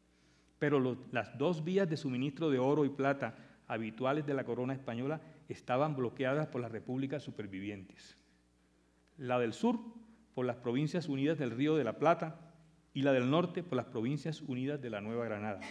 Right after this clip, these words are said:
la Unión, cuya capital estaba en Tunja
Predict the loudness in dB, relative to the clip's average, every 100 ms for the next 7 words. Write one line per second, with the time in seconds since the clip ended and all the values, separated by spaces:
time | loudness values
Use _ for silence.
0 | -12 -16 -18 -2 0 2 2 2 0 -6
1 | -16 -20 -20 -16 -14 0 6 8 8 2
2 | 4 2 2 -2 -2 0 -2 2 6 6
3 | 4